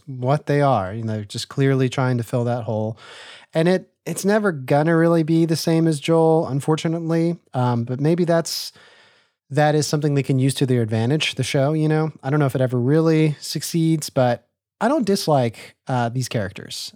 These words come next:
Um, we, we talked about 'em before, like, in the last episode. It kind of feels like they are one track, or it kind of feels like they're repeating a lot of their same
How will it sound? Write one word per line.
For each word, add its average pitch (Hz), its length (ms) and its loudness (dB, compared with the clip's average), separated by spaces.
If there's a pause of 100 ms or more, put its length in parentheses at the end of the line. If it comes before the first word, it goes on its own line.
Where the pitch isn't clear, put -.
(140)
Um, 120 580 -6
we, 180 200 0
we 185 120 -2
talked 202 260 0
about 165 240 2
'em 151 80 2
before, 139 520 2
like, 131 160 2
in 131 60 -2
the 127 80 0
last 131 300 0
episode. 127 480 0
It 139 80 -8
kind 170 220 0
of 190 60 -4
feels 180 280 -2
like 160 320 0
they 147 260 2
are 143 280 4
one 143 380 0
track, 147 580 0
or 147 420 2 (140)
it - 600 -20
kind 202 120 0
of 190 60 -4
feels 175 140 0
like 165 160 0
they're 147 160 2
repeating 139 640 0
a 143 80 0
lot 135 240 0
of 131 120 -2
their 131 140 0
same 131 840 0